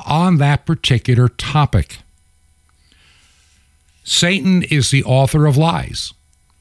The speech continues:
He told Adam and Eve in the Garden of Eden, "Eat of that apple,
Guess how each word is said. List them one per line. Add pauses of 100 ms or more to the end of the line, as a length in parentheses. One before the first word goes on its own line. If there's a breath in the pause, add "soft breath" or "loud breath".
(400 soft breath)
He
told
Adam
and
Eve
in
the
Garden
of
Eden,
"Eat
of
that
apple,